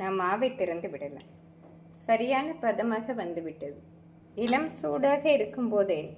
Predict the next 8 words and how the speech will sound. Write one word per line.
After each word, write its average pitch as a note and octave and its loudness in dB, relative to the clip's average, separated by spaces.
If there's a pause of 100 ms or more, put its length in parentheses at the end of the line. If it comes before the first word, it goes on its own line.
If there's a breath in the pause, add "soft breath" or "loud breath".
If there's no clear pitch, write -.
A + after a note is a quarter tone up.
(220)
மாவை A#3+ 2 (120)
நாம் G#3+ 2
நன்றாக F3+ 0
பிசைந்து F#3 -4
விடலாம். C#3 -6 (1400)
ஃப்ரெண்ட்ஸ், B3 2 (300)
இந்த A#3 4 (100)
அளவு C#4 0